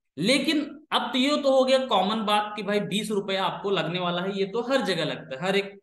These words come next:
Demat account में लगता है। एक order पे एक share खरीदा, चाहे एक लाख share खरीदा, बीस रुपए खरीदने को, बीस रुपए बेचने को।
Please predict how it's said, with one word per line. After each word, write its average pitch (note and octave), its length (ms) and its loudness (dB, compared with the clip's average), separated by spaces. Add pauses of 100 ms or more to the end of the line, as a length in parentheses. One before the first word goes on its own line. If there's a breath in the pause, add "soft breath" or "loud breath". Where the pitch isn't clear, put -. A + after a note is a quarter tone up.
Demat D#3+ 320 -2
account D3 260 -2
में F#3 80 0
लगता F#3 240 -2
है। E3+ 180 2
एक D3+ 60 -6
order D3+ 240 -2
पे G3+ 220 -6 (340 loud breath)
एक F3+ 220 2
share F3+ 340 0
खरीदा, F3 260 0
चाहे G3 220 0
एक D#3 180 -2
लाख D3+ 260 0
share E3 200 -4
खरीदा, E3+ 760 -6
बीस A3 280 -4
रुपए F#3+ 300 0
खरीदने D#3 500 -2
को, G#3 140 -4
बीस D#3 260 -4
रुपए C#3 260 -6
बेचने A#2 420 -8
को। - 220 -20